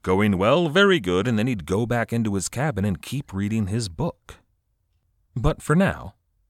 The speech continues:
in sixteen ninety-nine, he's an eleven-year-old boy, ostensibly running a sugar plantation and reading his books about adventure, often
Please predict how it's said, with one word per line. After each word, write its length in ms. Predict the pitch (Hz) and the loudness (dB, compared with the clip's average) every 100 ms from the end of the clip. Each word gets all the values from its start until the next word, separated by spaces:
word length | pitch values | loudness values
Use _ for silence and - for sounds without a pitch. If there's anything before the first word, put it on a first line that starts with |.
| _ _ _ - | _ _ _ -4
in 100 | 92 | -2
sixteen 540 | - 131 - 131 131 | 0 -4 -6 -2 0
ninety-nine, 560 | 113 117 123 95 78 80 | 0 0 0 -2 -4 -6
he's 240 | 85 87 | -6 -4
an 60 | 87 | -2
eleven-year-old 960 | 85 123 160 143 107 95 87 82 - | -2 -2 -2 -2 0 2 0 -2 -6
boy, 340 | 69 - - _ _ _ _ _ _ - | -12 -14 -18 _ _ _ _ _ _ -10
ostensibly 680 | - - 101 - 71 71 87 | -6 -2 -2 -4 -10 -8 -8
running 460 | 76 85 92 82 | -2 0 2 0
a 120 | 82 | -2
sugar 380 | 76 - 95 76 | -4 -6 -4 -6
plantation 800 | - - 69 67 - 71 - 82 | -8 -14 -12 -12 -14 -14 -12 -8
and 240 | 95 82 80 | -6 -6 -4
reading 320 | 123 175 175 | -2 -2 -2
his 320 | 120 127 120 | -4 -6 -6
books 420 | 92 80 71 - | -4 -4 -4 -8
about 320 | 78 80 80 | -6 -4 -4
adventure, 760 | 82 76 73 76 - - - - _ _ _ _ - | -4 -8 -8 -8 -8 -14 -16 -20 _ _ _ _ -4
often 460 | 123 127 65 95 | -2 -2 -6 -10